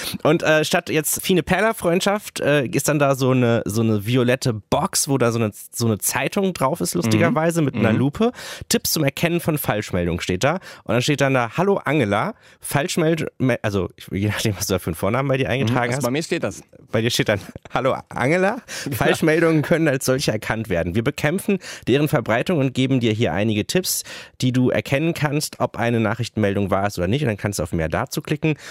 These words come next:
Speaker 1: Dann kommt ein, ein Hilfeartikel, wo zehn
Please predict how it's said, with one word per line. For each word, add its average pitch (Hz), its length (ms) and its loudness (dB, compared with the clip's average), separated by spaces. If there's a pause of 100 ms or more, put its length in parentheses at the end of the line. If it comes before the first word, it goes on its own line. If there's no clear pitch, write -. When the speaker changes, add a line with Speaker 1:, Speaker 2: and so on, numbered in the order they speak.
(200)
Speaker 1:
Dann 165 340 2
kommt 143 220 -2
ein, 135 260 0
ein 113 140 2
Hilfeartikel, 127 720 0
wo 123 180 2 (160)
zehn 139 380 2